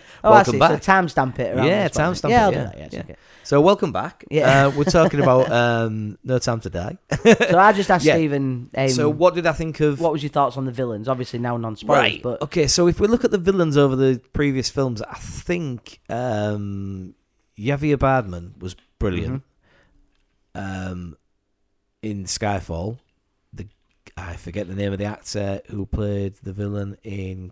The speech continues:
Speaker 2: Quantum of Solace.
Speaker 1: That one, my friend from Death Stranding, was it?
Speaker 2: It wasn't,
Speaker 1: Mads
Speaker 2: no,
Speaker 1: Mikkelsen.
Speaker 2: that's Mad Mi-,
Speaker 1: Ah,
Speaker 2: Mads Mikkelsen
Speaker 1: see, that's
Speaker 2: plays,
Speaker 1: how much knowledge I
Speaker 2: plays
Speaker 1: have on
Speaker 2: Le
Speaker 1: this.
Speaker 2: Chiffre
Speaker 1: Ah,
Speaker 2: in
Speaker 1: okay.
Speaker 2: Casino Royale. Now, I thought his character was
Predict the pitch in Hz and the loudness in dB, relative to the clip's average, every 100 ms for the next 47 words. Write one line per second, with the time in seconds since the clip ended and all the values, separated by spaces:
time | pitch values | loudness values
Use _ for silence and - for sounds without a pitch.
0 | - - 104 95 90 95 104 147 - - | -12 -10 -10 -10 -10 -6 -4 -6 -8 -18
1 | _ _ _ _ _ _ _ _ _ _ | _ _ _ _ _ _ _ _ _ _
2 | 160 135 135 120 - _ _ _ - _ | -10 -6 -6 -8 -14 _ _ _ -20 _
3 | 147 135 - 143 147 131 123 123 120 127 | -12 -12 -10 -8 -8 -10 -12 -12 -12 -14
4 | - 127 131 98 101 143 _ 117 107 107 | -12 -12 -10 -12 -14 -16 _ -10 -4 -2
5 | 113 131 104 120 110 110 107 113 110 92 | -2 -4 -2 -2 -2 -4 -8 -4 -4 -4
6 | 101 123 120 110 113 104 113 117 123 - | -4 -2 -2 -2 -4 -2 -4 -4 -4 -6
7 | 98 - 147 110 135 123 110 143 139 139 | -6 -2 0 2 2 0 -4 -6 -6 -2
8 | 139 127 131 120 110 117 131 143 127 90 | -2 2 4 4 2 -2 0 0 -2 -4
9 | - - 127 107 104 104 110 - 117 110 | -12 -10 -2 0 0 -4 -6 -4 -2 0
10 | 101 107 107 87 - - _ 101 113 135 | 0 0 0 -4 -14 -20 _ -4 -2 -2
11 | 131 127 113 - 123 - - 131 - - | -4 -4 -4 -4 -6 -4 -2 0 -2 -6
12 | 85 65 - | -10 -10 -14